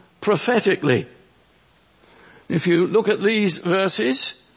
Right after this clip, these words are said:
these verses draw attention to a, a righteous and devout man called Simeon, who came into the temple at that very moment that Joseph and Mary were there with the infant Jesus.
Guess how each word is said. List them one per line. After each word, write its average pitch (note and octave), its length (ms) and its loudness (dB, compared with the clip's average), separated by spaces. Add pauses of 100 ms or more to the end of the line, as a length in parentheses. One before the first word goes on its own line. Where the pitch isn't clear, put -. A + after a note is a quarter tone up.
(380)
these G3+ 240 0
verses F3+ 400 0
draw F#3+ 220 0
attention G3+ 640 0
to D#3+ 180 0
a, D3+ 180 0
a D#3+ 60 -2
righteous A3 640 -2
and E3 160 0
devout F3+ 360 0
man G3+ 280 -2
called A3 260 -2
Simeon, C4 560 0 (1000)
who A#3 120 2
came D4+ 260 0
into D#4 220 0
the C#4+ 120 -4
temple A3+ 360 0
at G3+ 100 -2
that A3 180 -2
very D4 480 -2
moment C#4 760 -2 (460)
that - 220 -2
Joseph A3 500 0
and F#3+ 160 0
Mary G#3 320 2
were F#3+ 100 4
there F3 320 2
with F3+ 260 0
the F#3 140 2
infant F#3+ 480 -2
Jesus. - 840 -2